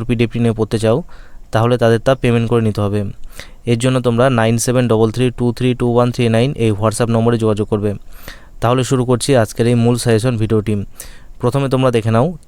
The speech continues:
চার নম্বরের কিছু গুরুত্বপূর্ণ প্রশ্ন। প্রথম যে প্রশ্নটি রাখা রয়েছে সেটি হচ্ছে নির্দেশক ও অনির্দেশক পরামর্শ দানের মধ্যে পার্থক্য লেখো। গুরুত্বপূর্ণ প্রশ্ন। এরপরে প্রশ্ন রয়েছে বৃত্তিমূলক নির্দেশনার ক্ষেত্রে প্রয়োজনীয় প্রাথমিক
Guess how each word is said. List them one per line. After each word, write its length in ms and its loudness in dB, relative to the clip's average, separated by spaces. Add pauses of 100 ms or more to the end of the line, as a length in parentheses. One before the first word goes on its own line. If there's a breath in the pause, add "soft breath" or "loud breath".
চার 220 2
নম্বরের 340 0
কিছু 240 -2
গুরুত্বপূর্ণ 440 0
প্রশ্ন। 220 -4 (920 loud breath)
প্রথম 280 2
যে 140 4
প্রশ্নটি 380 0
রাখা 160 0
রয়েছে 240 2 (100)
সেটি 200 0
হচ্ছে 180 0 (160)
নির্দেশক 520 0 (240)
ও 20 4 (220)
অনির্দেশক 540 0
পরামর্শ 320 2 (100)
দানের 260 2
মধ্যে 220 0
পার্থক্য 380 -2
লেখো। 180 -2 (880 loud breath)
গুরুত্বপূর্ণ 440 2
প্রশ্ন। 200 -2 (1120 loud breath)
এরপরে 280 2
প্রশ্ন 180 0 (100)
রয়েছে 240 0 (480)
বৃত্তিমূলক 580 0 (120)
নির্দেশনার 500 0
ক্ষেত্রে 300 0 (160)
প্রয়োজনীয় 500 2 (100)
প্রাথমিক 460 0